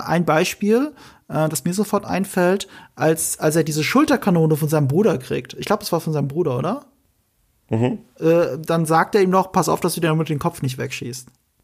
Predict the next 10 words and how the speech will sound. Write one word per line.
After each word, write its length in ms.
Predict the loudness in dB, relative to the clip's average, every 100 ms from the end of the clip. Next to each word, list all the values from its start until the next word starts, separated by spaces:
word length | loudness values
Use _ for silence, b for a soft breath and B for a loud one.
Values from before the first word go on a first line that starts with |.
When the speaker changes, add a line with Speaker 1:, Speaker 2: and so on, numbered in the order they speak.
| _
Speaker 2:
Mhm. 440 | -4 -2 0 -2 -4 -8 -4
Speaker 1:
Das 160 | 0
ist 220 | -2 0 4
eindeutig 720 | 6 6 6 6 4 2 0
eine 80 | 0
Anspielung 720 | 0 -2 -4 -2 0 0 -2
auf, 440 | -2 0 2 0 -2
äh, 40 |
Upgrade, 760 | -2 -2 -2 -4 -2 -2 0 -2
beziehungsweise 720 | -6 -4 -2 -2 0 0